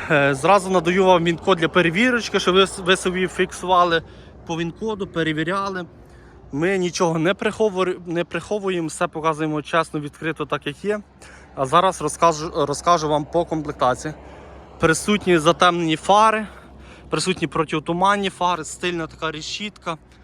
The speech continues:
Капот у нас без піскострую, без м'ятин, без колів, без царапин, просто в ідеальному стані.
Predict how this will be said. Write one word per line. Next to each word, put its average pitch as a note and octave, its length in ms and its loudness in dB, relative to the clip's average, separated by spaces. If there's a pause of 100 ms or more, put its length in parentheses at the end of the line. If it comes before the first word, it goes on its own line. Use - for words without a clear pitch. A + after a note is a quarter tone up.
Капот F#3 400 0
у D3+ 40 -2
нас C#3 140 -2
без E3+ 240 0
піскострую, G3 800 -6 (340)
без D#3 260 4
м'ятин, F#3 480 2
без D#3 200 -2
колів, F#3 340 2
без D3 180 -4
царапин, F3+ 520 0
просто F#3 340 -4
в - 20 -6
ідеальному D#3+ 460 2
стані. C3+ 360 -2